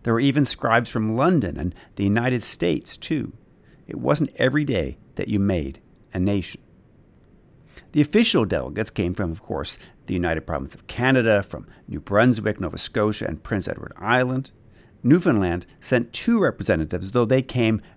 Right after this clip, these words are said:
merely as observers. Almost everyone stayed at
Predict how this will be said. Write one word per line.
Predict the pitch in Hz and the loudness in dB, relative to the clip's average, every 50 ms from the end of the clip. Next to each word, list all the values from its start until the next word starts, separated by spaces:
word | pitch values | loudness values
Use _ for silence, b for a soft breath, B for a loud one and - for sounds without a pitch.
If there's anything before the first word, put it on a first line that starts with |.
| B - | B -2
merely | 107 104 101 104 101 98 101 - | 0 2 2 2 0 0 -4 -4
as | - - 76 78 78 - - | -6 -6 -6 -6 -8 -8 -10
observers. | - 92 90 90 92 95 87 85 76 - - - - - - - _ _ - _ _ - _ b b b b b b b b b b b _ - | -12 -10 -8 -6 -4 -2 -2 -4 -4 -8 -12 -12 -12 -12 -12 -16 _ _ -20 _ _ -20 _ b b b b b b b b b b b _ -2
Almost | 165 175 180 190 214 214 196 - - - | 2 2 2 4 2 0 0 -2 -4 0
everyone | - 147 139 143 131 113 113 104 92 | 2 2 2 4 2 2 0 0 0
stayed | - - - - 143 135 131 131 113 | -2 -4 -2 0 2 4 4 4 2
at | 107 104 101 | 2 0 0